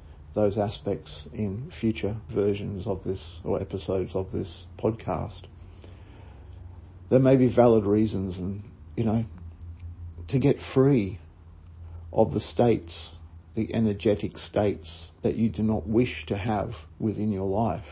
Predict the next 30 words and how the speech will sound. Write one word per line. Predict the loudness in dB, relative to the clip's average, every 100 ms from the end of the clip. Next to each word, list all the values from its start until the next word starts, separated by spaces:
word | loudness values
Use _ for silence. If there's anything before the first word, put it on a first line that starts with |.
| -16 -18 -18 -20 -20 -20 -18 -18 -18 -8
Um, | -2 -2 -2 -6 -10 -4
yeah. | -2 -2 -4 -12 -20 -20 -20 -20 -20 -20 -20 -20 -20 -10
Find | -2 2 4
a, | 4 2
uh, | 0 -2 -4
healing | 2 4 4
practitioner | 0 -6 -6 -6 -4 -4
who | -2 -2
can | -2 -2
help | 0 -2 0
you | 0
with | 0
those. | -2 -4 -6 -12 -20 -20 -20 -20 -20 -20 -20 -20 -20 -12
Um, | -6 -4 -4 -8 -10 -20 -20
shoot | -4 0 0
me | 0
a | 0
message. | -2 -2 -4 -4 -10 -14 -18 -20 -20 -20 -20 -20 -20 -16 -8
Um, | -6 -6 -8 -10 -16 -20 -8
maybe | -2 0 2
I | 0
can | -2 -4
help | -4 -4 -6
you | -8 -10 -16 -20 -20 -20 -20 -20 -18
as | -14
part | -8 -4 -2
of | -4
what | -4
I | -4
do. | -4 -4 -4